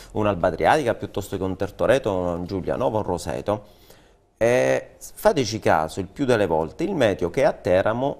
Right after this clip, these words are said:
è replicato spesso e volentieri anche su queste località.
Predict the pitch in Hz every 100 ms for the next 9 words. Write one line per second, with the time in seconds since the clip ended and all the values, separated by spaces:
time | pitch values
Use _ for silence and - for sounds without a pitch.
0 | - _ _ - 127 107 135 185 - 80
1 | 95 - - 110 98 107 165 147 101 92
2 | - - 127 117 104 143 - 85 - 87
3 | 76 76 98 107